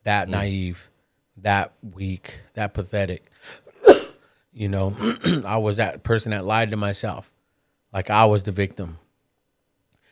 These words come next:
Speaker 1: And I felt bad. And now that I've gotten older, I've learned now that, that actually that's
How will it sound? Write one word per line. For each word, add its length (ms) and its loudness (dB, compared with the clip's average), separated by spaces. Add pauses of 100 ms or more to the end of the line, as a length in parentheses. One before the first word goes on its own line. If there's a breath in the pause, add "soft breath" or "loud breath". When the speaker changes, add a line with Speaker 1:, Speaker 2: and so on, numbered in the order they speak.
(140)
Speaker 1:
And 100 -4
I 80 2
felt 280 0
bad. 420 6 (1300)
And 180 -2
now 240 6
that 180 2
I've 260 4
gotten 260 -2
older, 540 0 (1400)
I've 200 4
learned 360 2
now 400 4 (1400)
that, 320 0
that 180 0
actually 360 -2
that's 400 -2